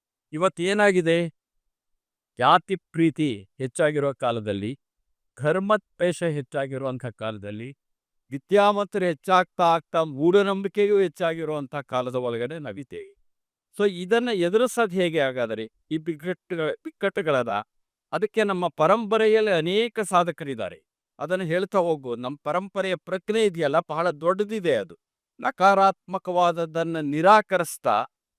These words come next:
ನಿಜವಾದ ಅರ್ಥದಲ್ಲಿ ಸಮಾಜ ಬದಲಾವಣೆಗೆ ಬೇಕಾಗಿರ್ತಕ್ಕಂಥ ಜನಪರವಾಗಿರ್ತಕ್ಕಂಥ ಕವಿಗಳು, ಚಿಂತಕರು ಇವತ್ತು ಉಳ್ಕೊಂಡಿದ್ದಾರೆ. ಕನ್ನಡದಲ್ಲಿ ಐನೂರಕ್ಕಿಂತ ಹೆಚ್ಚು ಜನ ಕವಿಗಳು ಬಂದಿರ್ಬೋದು,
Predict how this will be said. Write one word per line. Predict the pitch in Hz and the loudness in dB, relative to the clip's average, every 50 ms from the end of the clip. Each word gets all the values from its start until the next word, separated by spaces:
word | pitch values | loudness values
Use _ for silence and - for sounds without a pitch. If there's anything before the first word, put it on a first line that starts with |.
| _ _ _ | _ _ _
ನಿಜವಾದ | 277 269 - - 180 196 208 208 214 190 | -14 -8 -6 0 4 4 4 4 4 4
ಅರ್ಥದಲ್ಲಿ | 196 185 180 170 - - 180 160 175 170 185 185 | 2 2 0 -2 -6 -8 -6 -4 -4 -4 -6 -4
ಸಮಾಜ | - 165 147 147 160 170 185 170 185 170 - | -4 -4 -2 0 2 2 4 4 2 0 0
ಬದಲಾವಣೆಗೆ | 165 156 165 165 165 165 165 170 160 156 143 | -2 -2 0 2 2 2 2 0 -2 -6 -6
ಬೇಕಾಗಿರ್ತಕ್ಕಂಥ | 147 151 147 - 165 147 147 147 143 - - 147 123 _ - 160 175 - - 196 214 | -6 -6 -4 -2 -2 -4 -4 -4 -8 -8 -8 -10 -10 _ -12 -16 -12 -6 -6 -6 -4
ಜನಪರವಾಗಿರ್ತಕ್ಕಂಥ | 190 135 131 135 160 147 - 175 175 170 170 165 170 165 160 160 156 - - 160 - - 160 147 147 - | -4 -4 -4 -4 -4 -4 0 0 0 2 2 2 2 0 0 -2 -6 -8 -10 -10 -6 -4 -4 -4 -4 -4
ಕವಿಗಳು, | 165 160 147 - - 151 165 170 190 175 185 190 190 208 202 | -6 -8 -8 -6 -6 -4 -2 -2 -2 0 0 2 2 2 2
ಚಿಂತಕರು | - - 175 175 151 - 175 - - 175 170 | 0 -2 -6 -8 -6 -6 -8 -6 -4 -4 -4
ಇವತ್ತು | 170 156 156 - - 151 | -4 -6 -8 -8 -8 -8
ಉಳ್ಕೊಂಡಿದ್ದಾರೆ. | 135 127 - 131 123 107 104 92 92 85 - _ _ _ _ _ _ _ _ _ _ _ _ _ | -8 -6 -6 -6 -6 -6 -8 -10 -12 -14 -16 _ _ _ _ _ _ _ _ _ _ _ _ _
ಕನ್ನಡದಲ್ಲಿ | - 147 165 190 208 214 214 196 196 196 208 214 196 165 | 0 0 2 2 2 0 2 4 4 4 4 2 2 2
ಐನೂರಕ್ಕಿಂತ | 151 160 180 202 214 220 220 220 214 190 - 202 185 - | 2 0 0 0 4 6 6 6 6 4 0 -4 -6 -4
ಹೆಚ್ಚು | 202 180 180 170 160 | -2 -2 -2 -4 -4
ಜನ | 170 185 180 170 160 - | -6 -8 -8 -8 -8 -4
ಕವಿಗಳು | - 180 175 180 175 170 165 | -2 -2 0 0 0 -2 0
ಬಂದಿರ್ಬೋದು, | 147 156 147 143 139 131 117 120 107 98 | 0 0 0 2 0 0 0 -2 -2 -4